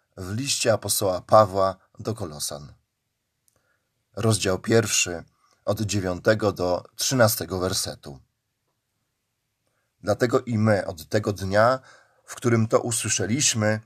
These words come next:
nie przestajemy modlić się za was i prosić, abyście zostali napełnieni dogłębnym poznaniem Jego woli w całej mądrości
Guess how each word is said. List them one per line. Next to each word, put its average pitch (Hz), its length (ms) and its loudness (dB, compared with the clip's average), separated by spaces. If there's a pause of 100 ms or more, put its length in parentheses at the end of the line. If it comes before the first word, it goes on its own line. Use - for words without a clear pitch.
(360)
nie 123 180 0
przestajemy 135 560 0
modlić 107 440 2
się 98 260 -4
za 117 280 8
was 110 220 2
i 120 80 -8
prosić, 113 680 -2 (280)
abyście 110 440 -2
zostali 113 540 4
napełnieni 104 880 -2 (280)
dogłębnym 131 680 2
poznaniem 107 800 0 (240)
Jego 101 240 -8
woli 107 500 -2 (260)
w - 120 -18
całej 113 400 6
mądrości 98 920 -2